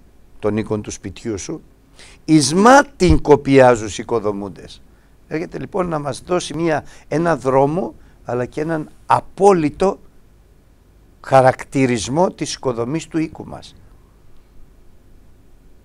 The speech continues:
«Εάν ο Κύριος δεν οικοδομήσει τον οίκον μου», δηλαδή εμένα, τη γυναίκα μου, τα παιδιά μου, «τον οίκον σου,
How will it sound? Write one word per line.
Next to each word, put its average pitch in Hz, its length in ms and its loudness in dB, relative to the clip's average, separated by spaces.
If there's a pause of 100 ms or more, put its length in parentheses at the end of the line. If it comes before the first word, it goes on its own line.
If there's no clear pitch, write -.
(640)
«Εάν 208 340 6
ο 233 80 8
Κύριος 214 720 2
δεν 139 200 0
οικοδομήσει 131 800 -2 (280)
τον 139 260 6
οίκον 165 340 6
μου», 185 320 2 (1900)
δηλαδή 107 260 0
εμένα, 123 440 4
τη 131 120 -12
γυναίκα 123 460 0
μου, 131 60 -10
τα 127 140 0
παιδιά 123 380 0
μου, 147 160 -12 (720)
«τον 160 200 6
οίκον 175 380 4
σου, 220 360 -4